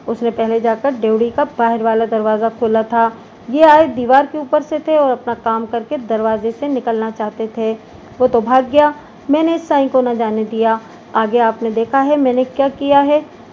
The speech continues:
उसने फर्श पर बैठे हुए मस्ताने की कमर पर लात मारते हुए कहा। "बोल ओए नक्शबंदी,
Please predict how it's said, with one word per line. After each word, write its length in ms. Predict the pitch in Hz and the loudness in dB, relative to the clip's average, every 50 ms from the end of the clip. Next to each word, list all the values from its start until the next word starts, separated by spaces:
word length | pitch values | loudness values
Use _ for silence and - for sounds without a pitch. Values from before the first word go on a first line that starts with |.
| - - - - | -20 -10 -2 -2
उसने 260 | 262 262 302 311 320 | -2 0 0 -2 -2
फर्श 220 | - - 277 277 | 0 2 0 0
पर 220 | 269 - 311 311 262 | 0 2 2 2 2
बैठे 280 | 233 254 254 254 277 | 2 0 0 0 0
हुए 120 | 285 285 294 | 0 0 2
मस्ताने 460 | 277 269 262 262 - 269 262 269 269 | 2 2 0 0 0 -2 -2 -2 -2
की 120 | 247 277 | -6 -8
कमर 280 | 262 - 262 254 254 262 | -4 -4 0 0 0 0
पर 160 | 262 - 294 | 0 0 -2
लात 340 | 277 262 254 269 277 277 277 | 0 0 2 2 2 2 0
मारते 300 | 240 226 214 208 - 240 | -2 -4 -4 -2 -2 -2
हुए 160 | 226 220 226 | 0 0 -2
कहा। 360 | 220 - 233 220 233 226 226 226 - - - - - - - - - | -2 -2 -2 0 2 0 0 -2 -6 -16 -20 -20 -20 -20 -18 -8 0
"बोल 320 | 202 226 240 254 269 269 | 4 6 6 6 6 4
ओए 300 | - - 262 262 277 302 | 2 4 4 6 6 6
नक्शबंदी, 760 | 294 262 240 247 247 - - 254 254 254 254 247 294 330 349 | 6 4 2 -2 -2 -4 -2 0 0 0 0 0 -2 -4 -6